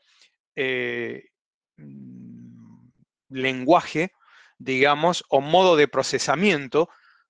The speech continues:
donde hoy de manera instantánea una transferencia que antes podía demorar cuarenta y ocho horas, hoy en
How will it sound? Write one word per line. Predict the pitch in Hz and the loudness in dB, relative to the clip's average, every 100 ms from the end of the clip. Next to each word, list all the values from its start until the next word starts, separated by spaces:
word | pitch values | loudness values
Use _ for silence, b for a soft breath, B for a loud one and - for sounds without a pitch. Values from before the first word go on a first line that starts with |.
| _ | _
donde | 139 190 156 139 127 123 _ | 0 2 2 0 -2 -2 _
hoy | - 214 175 | 4 6 6
de | 139 143 | 2 -2
manera | 147 185 233 | 0 0 0
instantánea | 180 - 147 147 143 226 226 143 | -2 -2 -4 -4 0 0 0 -2
una | 143 160 | -2 -2
transferencia | 143 135 139 156 175 160 151 - 120 - | -2 -4 -2 0 2 0 -4 -4 -4 -6
que | - 139 | -4 0
antes | 202 220 180 | 0 0 -4
podía | - 151 180 | -2 2 4
demorar | 151 131 135 180 180 | 2 2 2 2 2
cuarenta | 143 135 131 151 | -2 -2 -4 0
y | |
ocho | 190 - 139 | 0 2 2
horas, | 185 190 135 - b b b b | 4 4 0 -6 b b b b
hoy | 160 196 185 151 _ | 4 6 4 0 _
en | 143 139 147 156 | -8 -8 -10 -16